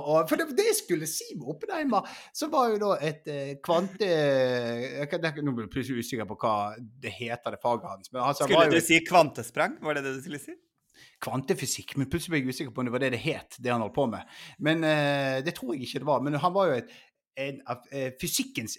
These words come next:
Speaker 1: genier. La oss bare holde litt sånn rundt, da. Den personen som finner på, klarer å løse, knekke koden med fotsvette, der er det en Nobelpris, spør du meg.
Speaker 2: Det
Speaker 1: Det er en
Speaker 2: er jeg helt
Speaker 1: Nobelpris.
Speaker 2: enig i.
Speaker 1: Ja.
Speaker 2: Det, jeg er helt enig.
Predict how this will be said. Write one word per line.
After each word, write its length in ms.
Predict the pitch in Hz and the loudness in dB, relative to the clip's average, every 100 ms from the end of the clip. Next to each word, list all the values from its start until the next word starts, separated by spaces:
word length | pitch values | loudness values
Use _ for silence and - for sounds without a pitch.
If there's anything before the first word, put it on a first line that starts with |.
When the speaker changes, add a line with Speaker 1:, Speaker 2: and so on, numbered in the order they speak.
| - | -4
Speaker 1:
genier. 380 | - 147 104 107 | 0 0 -2 -4
La 80 | |
oss 80 | 135 | -4
bare 380 | - 156 135 131 123 | 0 0 2 0 0
holde 220 | 151 160 | 0 0
litt 200 | 147 - | 0 -2
sånn 120 | 127 113 | -6 -6
rundt, 320 | 120 95 - | -6 -8 -12
da. 80 | 98 - - - - _ _ _ _ _ _ _ | -18 -20 -20 -20 -20 _ _ _ _ _ _ _
Den 240 | 269 240 185 | 0 0 0
personen 560 | 147 131 175 131 104 98 _ _ | -2 -4 -2 -4 -6 -16 _ _
som 260 | - - 117 | -16 -12 -6
finner 220 | 135 120 | -6 -6
på, 220 | - 139 90 - - _ _ - | -4 -4 -4 -14 -20 _ _ -8
klarer 220 | 139 156 | -2 0
å 40 | 139 | 0
løse, 340 | 131 139 - | -2 -4 -6
knekke 380 | - 120 - 135 | -12 -14 -14 -14
koden 240 | 113 123 131 | -10 -6 -6
med 80 | |
fotsvette, 460 | - 110 - - - - | -8 -10 -10 -10 -18 -10
der 240 | 131 120 | -4 -2
er 80 | 131 | 0
det 80 | 135 | 0
en 80 | 123 | 0
Nobelpris, 560 | 127 120 117 - 101 | 0 0 -2 -6 -8
spør 220 | - 131 117 | -2 0 -2
du 60 | |
meg. 100 | 98 | -6
Speaker 2:
Det 480 | - _ _ _ - | -14 _ _ _ -6
Speaker 1:
Det 60 | 123 | -2
er 80 | 127 | 0
en 20 | |
Speaker 2:
er 60 | |
jeg 20 | 120 | 0
helt 60 | |
Speaker 1:
Nobelpris. 380 | 123 117 107 110 | 0 -2 -6 -8
Speaker 2:
enig 160 | 95 101 | -10 -14
i. 40 | _ _ | _ _
Speaker 1:
Ja. 160 | - 92 _ | -14 -14 _
Speaker 2:
Det, 240 | _ 131 135 | _ -4 -4
jeg 140 | 123 117 | -4 -8
er 140 | 110 | -6
helt 160 | 110 101 | -8 -8
enig. 240 | 101 98 | -10 -10